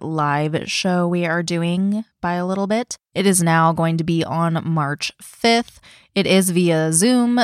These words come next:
so if you would like to come hang out with us virtually, please go to the link in the show notes and you can get your ticket. And if you're a twenty-five or higher patron,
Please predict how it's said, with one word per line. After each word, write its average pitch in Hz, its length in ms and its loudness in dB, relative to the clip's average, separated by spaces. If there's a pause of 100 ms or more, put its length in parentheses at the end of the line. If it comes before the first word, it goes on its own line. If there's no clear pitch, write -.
so 175 340 2
if - 140 -2
you 165 60 -2
would 165 80 -2
like 156 140 -4
to 156 80 -8
come 160 180 -6
hang 160 180 -4
out 151 140 -6
with 156 140 -4
us - 60 -8
virtually, 170 880 -2
please 202 400 -2
go 190 400 2
to 196 120 -2
the 175 60 2
link 160 360 -4
in 165 80 -2
the 151 80 -4
show 196 220 2
notes 196 500 4
and 170 680 0
you 175 120 -4
can 196 220 -2
get 190 220 -6
your 233 100 -6
ticket. 214 540 -2
And 180 340 0
if 185 120 -2
you're 240 140 2
a 202 80 0
twenty-five 254 540 -2
or 185 140 2
higher 165 380 2
patron, 247 460 -2